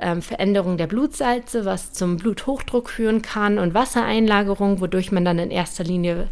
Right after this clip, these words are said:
erstmal auf der Waage zunimmt, auch wenn's nur Wasser ist. Aber trotzdem kann das ja sehr demotivierend sein, wenn du die ganze Zeit verzichtest und dann trotzdem zunimmst. Und das sind so Gründe, weshalb ich zu mir gesagt habe, okay, ich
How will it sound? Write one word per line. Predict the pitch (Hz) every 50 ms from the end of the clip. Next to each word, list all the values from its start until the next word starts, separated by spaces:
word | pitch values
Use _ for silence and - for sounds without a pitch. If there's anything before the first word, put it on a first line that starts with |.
| - -
erstmal | - 185 185 - - 185 -
auf | - 180 -
der | 190 175 165
Waage | 180 185 196 185 185 170
zunimmt, | - - - 240 247 269 294 294 285 -
auch | - -
wenn's | 185 175 180 180 - - - - - - - - - _ -
nur | 233 254 285 294 254 202
Wasser | 214 254 240 - 220 185 -
ist. | 190 226 233 -
Aber | - 175 180
trotzdem | - - 196 190 190 - 190 185
kann | - 185 170
das | 185 180
ja | 185 175 165
sehr | 180 180 180
demotivierend | 175 - - 208 220 247 247 233 226 - 175 151 180 185 175 170 -
sein, | - 175 180 175 175
wenn | 175 170
du | 170 175
die | 175
ganze | 175 190 190 190 185 208 190
Zeit | - 190 190 180 180 - - - - - - - - - -
verzichtest | - - 214 208 - - - 294 285 - - 285 277 240 - -
und | 214 196
dann | 196 196
trotzdem | - - 202 202 - 202 190 196
zunimmst. | - 294 320 302 254 220 247 285 - - - - - - - - - - - - - _ _ - - - - - - - -
Und | 214 196
das | 202 202 202
sind | 208 190 -
so | 208 202
Gründe, | - - 185 185 196 196 196 190 185 190 - - - - - - - -
weshalb | 196 - - 190 185 180
ich | 180 -
zu | - -
mir | 185 180 180
gesagt | 170 180 160 175 165 - - 185
habe, | - 185
okay, | - - 190 180 175 175
ich | 165 - - - -